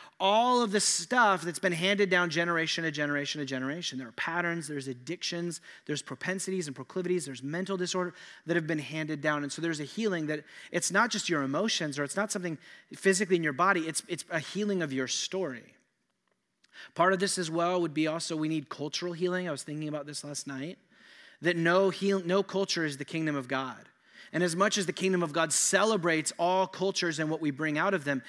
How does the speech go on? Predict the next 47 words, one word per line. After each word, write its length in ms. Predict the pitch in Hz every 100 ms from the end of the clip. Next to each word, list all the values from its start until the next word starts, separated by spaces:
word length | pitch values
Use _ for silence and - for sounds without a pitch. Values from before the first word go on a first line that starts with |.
| - -
it 120 | 185 175
also 320 | 185 190 208
wants 300 | 170 175 -
to 120 | 165
heal 320 | 139 185 185
and 120 | 180 160
correct 380 | 160 170 -
those 180 | 165 156 147
areas 440 | 156 165 175 175
of 80 | 151
the 80 | 143
cultures 500 | - 165 165 175 160
that 80 | 151
we've 160 | 135
grown 240 | 139 143 156
up 160 | 151
in 240 | 160 135 131 - - -
that 100 | 151
are 80 | 143
askew 560 | - - - 165 170
from 340 | 165 151 143 139
the 80 |
kingdom 280 | - 139 131
of 140 | 123 -
God. 360 | 123 113 - _ _ _ _ _ _ _ _ _ - - -
And 140 | 160
then 180 | 175 165
finally 460 | 139 185 190 180
is 240 | 165 170 143
demonic. 540 | 151 147 139 113 -
Now, 260 | 175 170 147 - - - - _ _ _ _ _
this 180 | 233 226
is, 220 | 240 175 - 202
I, 240 | 180 196 175 175
Isaac's 340 | 185 190 190
got 160 | 180 165
this, 180 | 175 190
uh, 300 | 185 165 165
in 100 | 160
two 200 | - 156
weeks, 300 | 156 135 -
so 60 |
that's 140 | 156 147
why 60 |
he's 120 | 139 139
laughing, 440 | 139 135 127 123 - _ _ _ _ _ _ _ _
is 280 | 185 175